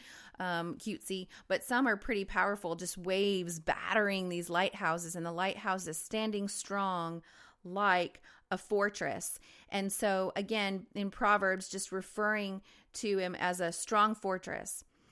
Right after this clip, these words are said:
Psalm eighty-nine, a hundred and fifteen, Psalm eighty-nine, verse hundred and fifteen says, "Happy are those who hear the joyful call to worship,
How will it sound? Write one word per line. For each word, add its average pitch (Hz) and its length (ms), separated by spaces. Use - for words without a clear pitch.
Psalm 233 520
eighty-nine, 233 680
a 220 80
hundred 208 260
and 214 100
fifteen, 214 560
Psalm 208 220
eighty-nine, 208 420
verse 196 260
hundred 185 260
and 196 120
fifteen 185 540
says, 170 420
"Happy 233 640
are 190 160
those 190 400
who 202 80
hear 196 280
the 180 120
joyful 226 540
call 214 380
to 214 160
worship, 185 680